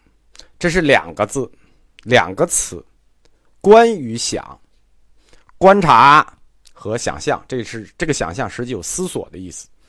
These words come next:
通过观想某些特殊的事物、境界、对象，然后呢，你运用智慧、运用思维，这个智慧和思维是特指的，特指佛教的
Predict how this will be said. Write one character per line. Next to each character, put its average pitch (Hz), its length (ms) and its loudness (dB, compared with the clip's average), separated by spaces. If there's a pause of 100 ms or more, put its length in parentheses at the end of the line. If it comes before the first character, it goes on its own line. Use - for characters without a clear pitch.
(1400)
通 233 180 2
过 180 160 6
观 196 240 6
想 151 200 4
某 123 120 2
些 147 180 0
特 175 300 4
殊 220 220 -2
的 160 100 0
事 240 220 0
物、 120 240 -2 (640)
境 185 260 2
界、 - 260 -4 (220)
对 247 180 0
象， - 240 -2 (640)
然 127 180 2
后 180 140 4
呢， 139 180 4 (200)
你 123 180 -10
运 214 180 -2
用 180 200 -2
智 202 220 0
慧、 110 200 -10 (380)
运 226 160 -2
用 156 120 2
思 247 260 -4
维， 101 260 -4 (320)
这 180 80 -8
个 160 80 -4
智 196 200 -4
慧 143 160 -6
和 123 120 -10
思 - 180 -10
维 131 140 -6
是 147 160 -8
特 151 260 -4
指 80 220 -16
的， 65 100 -20
特 - 180 -6
指 - 160 -10
佛 82 320 -10
教 139 220 -2
的 - 160 -14